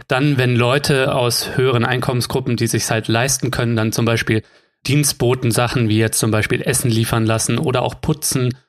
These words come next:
und andere Sachen eben an andere Menschen auslagern, sich da freie Zeit kaufen. Ja, also da kann man das dann vielleicht doch ein bisschen, auch wenn man's dann <laughs> vielleicht wieder vollstopft mit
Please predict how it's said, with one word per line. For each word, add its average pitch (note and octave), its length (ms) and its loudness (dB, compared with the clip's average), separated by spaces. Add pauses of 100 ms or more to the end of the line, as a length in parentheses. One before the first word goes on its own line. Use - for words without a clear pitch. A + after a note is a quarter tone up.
(100)
und - 120 -2
andere C3 380 0
Sachen C3 420 -2
eben B2+ 320 0
an B2+ 300 -2
andere D3 380 0
Menschen B2+ 680 0
auslagern, C#3 720 -2
sich B2+ 280 -4
da A#2 260 0 (260)
freie C3+ 500 -2
Zeit B2 460 -2
kaufen. E3+ 640 0
Ja, B2+ 200 2
also A#2+ 200 0
da A#2 160 0
kann A#2+ 160 -2
man A2+ 80 0
das A#2 160 0
dann A2 120 0
vielleicht - 280 -2
doch B2+ 160 -2
ein C#3+ 120 0
bisschen, C#3 320 0
auch A#2+ 160 -2
wenn A#2+ 80 2
man's A2 280 2
dann D#3 120 4
<laughs> - 0 -
vielleicht B2+ 360 0
wieder A#2+ 180 2
vollstopft - 600 -2
mit A#2+ 180 0